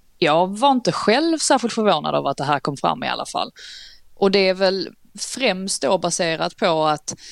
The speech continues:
man tänker sig att, eh, Cristiano, alltså hur mycket känslor han än hyser för Man United som klubb, så tänker han ju väldigt mycket på sig själv också. Och han vet om att han har inte speciellt många år kvar, och då vill han se till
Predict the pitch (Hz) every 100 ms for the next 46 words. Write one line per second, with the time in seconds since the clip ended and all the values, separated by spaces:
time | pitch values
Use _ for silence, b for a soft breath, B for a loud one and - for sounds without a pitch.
0 | B B B B B - 180 208 170 160
1 | 214 247 220 185 170 - - 175 165 151
2 | 135 170 - - - 175 165 165 165 -
3 | _ - 175 175 202 175 208 214 - 180
4 | 165 160 - _ _ _ _ - 175 185
5 | - 190 202 196 175 160 170 147 - 196
6 | 202 - 170 151 147 - 160 151 160 160
7 | 143 160 147 165 151 269 208 117 - 180
8 | B B 170 - 170 151 160 190 202 190
9 | 180 175 151 160 151 151 143 156 170 151
10 | 170 208 - - - - B B - 160
11 | 170 170 185 165 - 196 156 151 160 175
12 | 208 202 208 185 185 - 160 147 160 151
13 | 147 143 - 220 233 131 131 - B B
14 | - 180 180 208 165 165 180 170 226 254
15 | 247 240 240